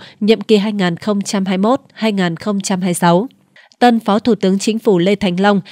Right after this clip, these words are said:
sinh năm một nghìn chín trăm sáu mươi ba tại Quảng Xương, Thanh Hóa. Ông tốt nghiệp cử nhân luật tại Liên Xô cũ, thạc sĩ luật tại Canada và bảo vệ luận án tiến sĩ về luật quốc tế tại Nhật Bản,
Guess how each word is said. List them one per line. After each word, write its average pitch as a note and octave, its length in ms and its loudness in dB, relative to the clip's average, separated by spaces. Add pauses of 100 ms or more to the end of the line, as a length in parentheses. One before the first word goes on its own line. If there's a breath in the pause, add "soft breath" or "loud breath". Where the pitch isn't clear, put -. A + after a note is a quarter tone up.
(120 loud breath)
sinh A3+ 280 0
năm G#3+ 100 0
một F#3+ 60 0
nghìn F3 220 -2
chín G3+ 180 -4
trăm G3 200 -2
sáu F#3+ 160 -2
mươi F#3+ 40 -2
ba G3+ 300 2
tại F3 120 -4
Quảng E3 280 -2
Xương, G3+ 240 -2
Thanh F3+ 200 -2
Hóa. F#3 340 0 (300 loud breath)
Ông A3+ 220 2
tốt C4+ 220 0
nghiệp G3 280 2
cử F#3+ 80 2
nhân G#3 240 -2
luật F#3 280 0
tại F3 160 -2
Liên F#3+ 220 0
Xô F#3+ 180 -2
cũ, G#3+ 320 2 (340 loud breath)
thạc G#3 180 0
sĩ G#3+ 140 2
luật A3+ 320 2
tại E3 100 -4
Canada F#3 540 0 (240 loud breath)
và F#3+ 180 2
bảo F3+ 240 0
vệ F#3+ 200 -2
luận F#3+ 260 -2
án F#3 260 -2
tiến G3+ 260 2
sĩ B3 360 2 (160)
về F#3 200 2
luật F3+ 280 2
quốc C4+ 220 -2
tế F#3+ 240 4
tại G#3 120 -2
Nhật F3+ 180 -2
Bản, E3+ 220 2